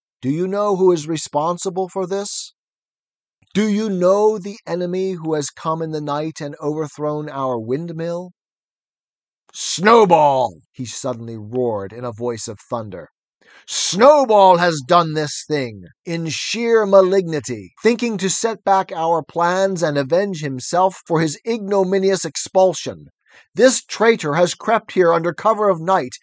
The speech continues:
and destroyed our work of nearly a year. Comrades, here and now I pronounce the death sentence upon Snowball. Animal hero second class,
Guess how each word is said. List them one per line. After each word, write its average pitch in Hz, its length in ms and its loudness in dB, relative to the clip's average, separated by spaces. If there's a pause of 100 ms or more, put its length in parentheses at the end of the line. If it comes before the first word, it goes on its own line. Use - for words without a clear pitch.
(160)
and 180 160 0
destroyed 220 800 4
our 196 320 4
work 185 320 2
of 165 160 2
nearly 190 480 4
a 170 80 6
year. 147 600 0 (880)
Comrades, 151 1300 4 (380)
here 220 420 4
and 170 220 2
now 180 400 4
I 185 160 6
pronounce 190 520 0
the 185 160 2
death 185 300 0
sentence 147 520 -2
upon 143 360 -2
Snowball. 123 800 -2 (840)
Animal 165 480 2
hero 156 480 2
second 151 520 -4
class, 139 680 0